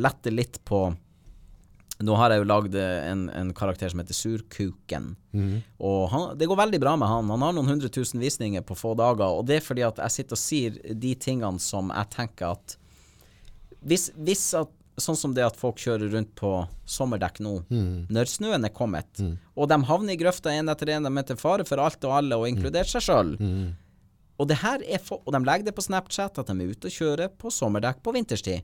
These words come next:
Speaker 2: Ja.
Speaker 1: Det er ikke det de sna-, de snapper, "Å, nå er det så koselig å gå mot jul."
Speaker 2: Ja, ja.
Speaker 1: Ja. Så ikke bare skal du ikke bruke mobiltelefon,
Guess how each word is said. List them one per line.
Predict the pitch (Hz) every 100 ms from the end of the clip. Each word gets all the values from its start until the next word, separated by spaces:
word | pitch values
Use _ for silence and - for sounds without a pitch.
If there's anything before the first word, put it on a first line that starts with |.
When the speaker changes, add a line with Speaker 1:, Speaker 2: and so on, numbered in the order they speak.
| -
Speaker 2:
Ja. | 78
Speaker 1:
Det |
er | 120
ikke | 165
det | 196
de | 156
sna-, | 110 - 127
de |
snapper, | 151 185 - 156
"Å, | 196 302
nå | 247
er | 254
det | 233
så | 226
koselig | 185 180 170
å | 165
gå | 160
mot | 151
jul." | 151 143 139 110
Speaker 2:
Ja, | 110
ja. | 98 95 -
Speaker 1:
Ja. | 90 82 - - -
Så | -
ikke | 147 202
bare | 220
skal | 160 143
du | 135
ikke | 143 123
bruke | 120 110
mobiltelefon, | 107 98 123 160 - 90 - 123 165